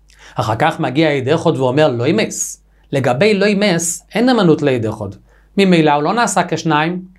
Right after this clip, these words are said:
ואין דבורו של אחד המוקם שניים. אם כך, למה משנה אומרת דווקא ניסס? עונה הגימור איך הוא אמר? עד אומר, איך עוד אומר מס? אז אם עדיין לא התירו על להינשא והגיע עד אחד אחר,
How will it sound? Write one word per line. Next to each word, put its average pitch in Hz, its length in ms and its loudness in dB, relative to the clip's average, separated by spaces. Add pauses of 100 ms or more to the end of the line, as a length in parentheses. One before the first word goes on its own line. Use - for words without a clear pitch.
(200)
ואין 165 240 2
דבורו 180 300 2
של 196 240 0
אחד 226 160 -2
המוקם 156 320 -4
שניים. 190 380 -2 (340)
אם 151 180 -2
כך, 165 360 0
למה 156 160 0
משנה 160 220 -4
אומרת 160 220 2
דווקא 156 260 0
ניסס? 147 540 -6 (280)
עונה 156 200 0
הגימור 165 320 0
איך 185 80 0
הוא 180 200 -4
אמר? 98 140 -8 (440)
עד 202 360 2
אומר, 196 480 2
איך 202 200 0
עוד 185 120 2
אומר 190 180 2
מס? - 520 -2 (520)
אז 120 180 -2
אם 247 140 4
עדיין 165 420 2
לא 170 100 4
התירו 160 460 2
על 151 120 2
להינשא 151 640 0
והגיע 151 360 2
עד 147 200 -2
אחד 147 240 0
אחר, 139 380 0